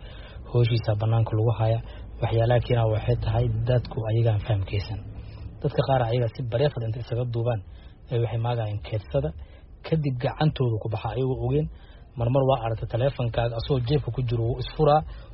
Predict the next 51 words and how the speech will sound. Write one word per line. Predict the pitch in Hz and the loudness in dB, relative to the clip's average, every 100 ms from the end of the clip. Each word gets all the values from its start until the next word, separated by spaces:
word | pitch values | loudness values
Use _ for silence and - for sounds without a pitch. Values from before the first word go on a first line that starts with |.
| - | -4
qofuu | - 165 143 127 | 2 4 4 2
wacaa. | 110 113 - - - - - - - | 2 -4 -8 -12 -14 -16 -18 -20 -8
Qofkii | - 160 160 | 0 2 4
maanta | 156 160 | 4 6
un | 151 | 4
halow, | 147 151 123 | 6 4 0
halow, | - 147 117 | 0 2 4
halow, | 151 139 | 2 2
halow | 113 156 147 | 2 2 2
uu | 135 | 0
ku | 117 | -2
leeyahay, | 127 160 151 151 - - - - | 0 2 2 0 -4 -14 -16 -12
ku | - | 0
talagal | 147 151 139 160 | 2 4 4 2
uma | 131 127 | 0 0
aadan | 123 117 | 2 2
wicin. | 107 92 101 - - - - | 0 -4 -10 -16 -18 -18 -2
Hadhow | 165 180 170 | 2 6 4
inta | 151 | 2
kugu | - 151 | 2 0
soo | - | 0
celiyo, | 143 143 | -2 0
wuxuu | 127 127 | 0 0
ku | |
leeyahay, | 143 156 | 0 0
"Adaa | 135 | 0
i | |
soo | 147 | 0
bacdo, | 135 127 | 0 2
war | 131 | 2
nin | 147 143 | 2 2
raali | 127 143 | 2 2
lahow | 135 123 | 2 0
gacanta | 120 131 127 117 | 0 -2 -4 -4
igaga | 117 131 | -2 -4
dhacday, | 123 113 123 | -4 -6 -6
anoo | 120 131 123 | -4 -2 -2
mataqaanaa | 127 120 117 117 117 | -2 -4 -4 -4 -4
aanan | 117 117 117 - - - - - | -4 -4 -4 -8 -16 -18 -18 -16
si | - | -8
ula | 156 131 117 | -2 0 2
kasa." | 131 - - - - - | 0 0 -2 -2 -2 0
Marka | 135 139 135 | 2 2 4
taas | 135 151 131 | 4 4 4
oo | |
kale | 120 117 | 2 2
keeni | 120 113 | 0 0
karto. | 107 - 120 - | -2 -6 -8 -2
Faham | 123 123 120 | 0 2 4
darraa | 151 151 | 6 6
jirto. | 147 143 | 4 0